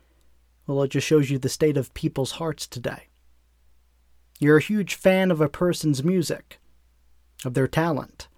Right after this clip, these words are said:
but it becomes a matter of idolatry. You know, when you go to any concert nowadays,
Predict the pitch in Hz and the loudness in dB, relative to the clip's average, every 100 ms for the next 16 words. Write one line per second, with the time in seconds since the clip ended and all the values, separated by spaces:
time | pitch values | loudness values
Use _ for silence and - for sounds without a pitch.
0 | _ _ _ _ _ _ _ _ _ _ | _ _ _ _ _ _ _ _ _ _
1 | - 143 143 143 156 156 139 143 147 143 | -2 0 2 0 2 2 2 2 2 0
2 | 135 131 131 131 139 139 120 - - - | 0 0 -2 -2 -2 -4 -6 -8 -10 -12
3 | _ _ _ _ _ _ _ _ _ _ | _ _ _ _ _ _ _ _ _ _
4 | _ _ _ _ _ _ _ _ _ _ | _ _ _ _ _ _ _ _ _ _
5 | _ _ - 208 208 208 208 226 226 214 | _ _ -4 -2 0 0 0 0 0 -2
6 | 190 185 175 - 165 151 139 - 135 123 | -4 -2 -2 -2 -4 -2 -4 -6 -4 -2
7 | 113 - - - - | -4 -6 -8 -10 -10